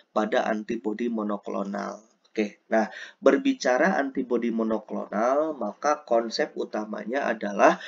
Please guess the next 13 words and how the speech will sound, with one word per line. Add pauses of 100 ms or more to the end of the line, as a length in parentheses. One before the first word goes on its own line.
(200)
antibodi
ini
dia
antibodi
yang
sama
jenisnya (240)
dan
berespon
terhadap
satu
gen
saja,